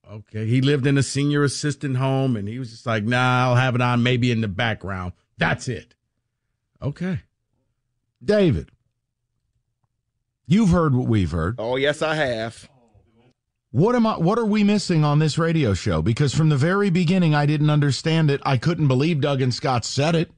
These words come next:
Speaker 2: openly, embargoing Super Bowl talk. I, help me understand it.
Speaker 3: See, initially, I understood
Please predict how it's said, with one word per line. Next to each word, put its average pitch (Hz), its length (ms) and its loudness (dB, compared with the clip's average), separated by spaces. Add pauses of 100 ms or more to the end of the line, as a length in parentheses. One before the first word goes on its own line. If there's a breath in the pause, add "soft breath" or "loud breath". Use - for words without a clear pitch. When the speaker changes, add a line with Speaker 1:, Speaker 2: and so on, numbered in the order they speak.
(600)
Speaker 2:
openly, 147 480 2
embargoing 139 720 2
Super 160 340 -2
Bowl 107 220 0
talk. 120 280 0 (880 soft breath)
I, - 120 -12 (100)
help 185 300 -2
me 208 120 4
understand 214 480 0
it. - 100 -8 (100)
Speaker 3:
See, 220 160 -2
initially, 185 680 -2
I 175 220 -2
understood 185 960 -2